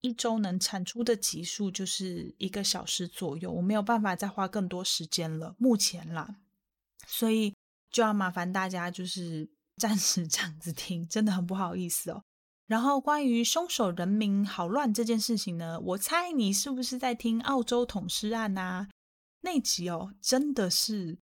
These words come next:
我们节目里面的大魔王，所以如果你是在听那集的话，就是，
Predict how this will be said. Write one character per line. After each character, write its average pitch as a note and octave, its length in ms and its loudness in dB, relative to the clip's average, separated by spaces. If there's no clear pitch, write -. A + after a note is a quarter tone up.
我 F3+ 100 0
们 E3+ 220 -2
节 F3 220 0
目 B3 200 4
里 F3 120 2
面 F#3 180 0
的 E3+ 100 -6
大 A3+ 320 0
魔 E3 340 -2
王， D#3+ 340 -6
所 - 160 -2
以 D#4 120 2
如 C4+ 100 -2
果 C#4+ 140 0
你 A#3 120 4
是 A3 200 -2
在 G#3+ 180 0
听 G3+ 300 0
那 G#3 180 0
集 E3+ 220 -8
的 F3+ 120 -8
话， F#3 240 -4
就 F3+ 160 -6
是， F3 480 -6